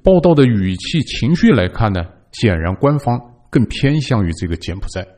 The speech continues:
所以有关柬埔寨与泰国之间的武装冲突啊，这两天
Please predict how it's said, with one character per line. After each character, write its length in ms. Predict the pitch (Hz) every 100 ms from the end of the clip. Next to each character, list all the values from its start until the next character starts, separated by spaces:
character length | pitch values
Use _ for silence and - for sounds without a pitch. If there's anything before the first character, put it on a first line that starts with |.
| _
所 160 | - 165
以 80 | 165
有 140 | 117
关 220 | 110 135 131
柬 220 | - 196
埔 60 |
寨 140 | 180 165
与 260 | 139 113 113
泰 240 | - 233 208
国 140 | 104
之 160 | - 120
间 100 | 131
的 80 |
武 160 | 104 80
装 160 | 107 101
冲 260 | - 165
突 200 | - 98
啊， 100 | 87 - _ _
这 120 | 190
两 220 | 147 87
天 260 | 80 - 107